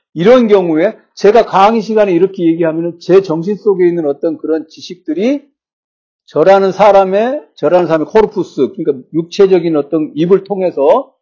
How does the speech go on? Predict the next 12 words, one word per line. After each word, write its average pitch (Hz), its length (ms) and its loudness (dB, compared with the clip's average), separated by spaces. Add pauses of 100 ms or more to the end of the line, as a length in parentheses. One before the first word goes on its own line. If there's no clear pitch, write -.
(300)
이렇게 - 300 -12
드러나잖아요. 185 920 2
그러면 202 440 -2 (260)
지금 208 280 -4
제가 190 220 2
이렇게 185 280 0
떠들고 240 420 0
있는 180 160 -6
것이 170 200 -4
사실은 180 400 -8
제 180 180 0
정신이 170 720 -4